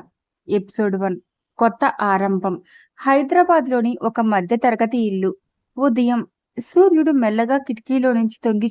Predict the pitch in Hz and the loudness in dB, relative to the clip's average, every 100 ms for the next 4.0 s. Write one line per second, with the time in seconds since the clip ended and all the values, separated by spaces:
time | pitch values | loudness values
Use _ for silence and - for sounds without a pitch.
0 | 240 226 233 214 196 185 - _ - _ | -4 -8 -4 -2 -2 -4 -8 _ -20 _
1 | 214 277 285 311 311 269 269 - - 208 | -2 2 4 4 2 2 -2 -6 -2 0
2 | 214 220 220 214 254 233 214 - _ _ | 0 0 -2 0 0 2 0 -6 _ _
3 | _ _ _ - 220 220 - 247 240 | _ _ _ -4 -2 -2 -2 -4 -4